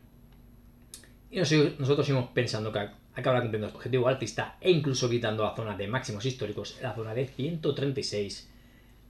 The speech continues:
dólares. Soporte le marcaríamos a la zona de ciento doce, luego esta zona de ciento cinco y la media móvil doscientos, luego ya la zona de cien. Resistencias tendrá varias por el camino, ya que aquí vino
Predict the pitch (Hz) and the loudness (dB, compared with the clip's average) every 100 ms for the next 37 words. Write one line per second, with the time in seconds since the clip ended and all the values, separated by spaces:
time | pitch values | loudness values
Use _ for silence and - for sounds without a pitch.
0 | - - 131 - - - - - - - | -14 2 4 4 -4 -18 -20 -20 -20 -20
1 | - - - - - - - - - 139 | -20 -20 -20 -20 -20 -20 -20 -14 -2 6
2 | 185 - 131 127 127 143 127 131 123 113 | 6 8 4 6 6 6 6 4 2 2
3 | 104 123 110 123 127 165 156 170 - - | 0 0 0 -2 0 0 2 0 0 -12
4 | - - 139 131 - 117 123 113 98 90 | -20 -6 -2 0 -2 -2 -2 -2 -6 -10
5 | - - - 120 107 147 139 - 113 117 | -16 -20 -6 -6 2 2 2 -2 -2 -2
6 | 117 170 165 113 107 104 98 101 110 120 | -2 0 2 2 0 -4 -4 -4 -6 -8
7 | - 127 139 - 90 87 95 95 104 92 | -6 2 2 2 -8 -8 -8 -6 -6 -6
8 | 110 113 - - 123 123 170 - - - | -8 -8 -10 -14 -4 -2 -2 -4 -14 -8
9 | 92 82 - 127 101 107 147 123 113 120 | -6 -8 -12 -8 -4 2 4 2 0 2
10 | 120 110 107 135 123 - 113 127 98 123 | 0 0 -2 0 0 0 -2 0 -2 -2
11 | 190 202 117 104 101 101 95 117 107 107 | -2 -4 -6 -4 -4 -4 -8 -8 -6 -6
12 | 101 101 90 | -6 -8 -14